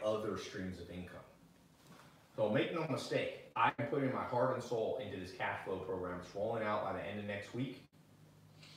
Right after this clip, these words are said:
Um, and I think this is the best thing I've ever put out by far. I think this is twice, I'm tw-, I'm ten times more excited than this,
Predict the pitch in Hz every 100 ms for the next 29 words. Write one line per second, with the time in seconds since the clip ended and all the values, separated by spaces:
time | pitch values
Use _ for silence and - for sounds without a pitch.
0 | - - - 95 95 - 92 87 - -
1 | - _ _ _ _ _ _ _ _ _
2 | 120 110 107 - - 120 147 127 123 123
3 | 107 92 - - 104 92 87 - 95 90
4 | - 92 - - - - - 151 147 -
5 | - - - - 123 147 127 120 101 95
6 | - - 87 85 101 - - - - 180
7 | - - 110 117 - - 208 - 208 226
8 | 220 185 151 151 135 - - 110 104 95
9 | 123 -